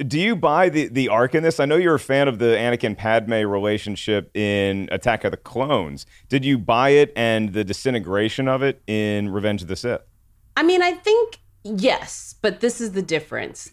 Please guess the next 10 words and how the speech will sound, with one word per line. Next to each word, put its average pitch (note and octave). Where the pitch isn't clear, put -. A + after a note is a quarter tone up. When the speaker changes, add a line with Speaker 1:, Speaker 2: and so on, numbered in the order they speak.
Speaker 2:
I G#3
always E3
looked D3
at D3
Anakin G#3+
like D3
Damien C3
from C#3
The B2+
Omen. A2